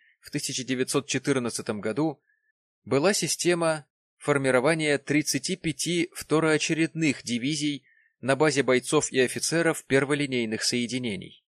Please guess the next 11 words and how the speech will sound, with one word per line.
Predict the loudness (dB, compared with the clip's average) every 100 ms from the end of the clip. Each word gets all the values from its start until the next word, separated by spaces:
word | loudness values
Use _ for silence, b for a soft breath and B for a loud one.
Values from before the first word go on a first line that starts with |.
| _ _ _ _
Для | -4 2
этого | 4 2 2 0
в | 0
полках | 0 0 2 0 0
дивизий | -4 -2 -2 -2
мирного | 0 0 0 0 0
времени | 0 -2 -2 -6 -8 b b b b
был | -2 -2 -2
так | -2 -2 -2
называемый | -4 0 2 0 0 -4 -4 -8
«кадр» | 0 2 2 -2 -8